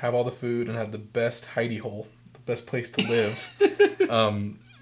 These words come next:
Speaker 1: he talks about how they have the best home, the best land, the best
Speaker 2: <laughs>
Speaker 1: feeding grounds, the best breeding area, access to all the best mates, I guess. They have this really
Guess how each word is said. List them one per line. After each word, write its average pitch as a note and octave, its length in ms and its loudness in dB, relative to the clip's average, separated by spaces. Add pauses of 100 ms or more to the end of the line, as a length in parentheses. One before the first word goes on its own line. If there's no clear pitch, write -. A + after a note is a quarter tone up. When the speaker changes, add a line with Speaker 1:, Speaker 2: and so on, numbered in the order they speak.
Speaker 1:
he B2 180 -2
talks B2+ 260 6
about A#2+ 140 2
how A#2 60 4
they A2+ 60 6
have G#2 120 2
the G#2 80 -4
best C#3 280 6
home, B2+ 380 2
the A#3 220 4
best C3 260 4
land, A#2+ 380 2
the A#2+ 160 -4
best C3 320 2
Speaker 2:
<laughs> - 120 -14
Speaker 1:
feeding A2+ 240 0
grounds, A2 340 0
the G#2 80 -4
best G2+ 300 -6
breeding C#3 320 0
area, G#2 440 -2 (360)
access A2 440 -2
to - 100 -6
all G#2+ 220 -2
the G#2+ 280 -6 (840)
best G#2 320 -2
mates, G#2+ 540 -4 (140)
I A2+ 120 -2
guess. G2+ 400 -2 (500)
They A#2+ 280 0
have A2 380 2
this G2+ 220 -6
really B2+ 540 -2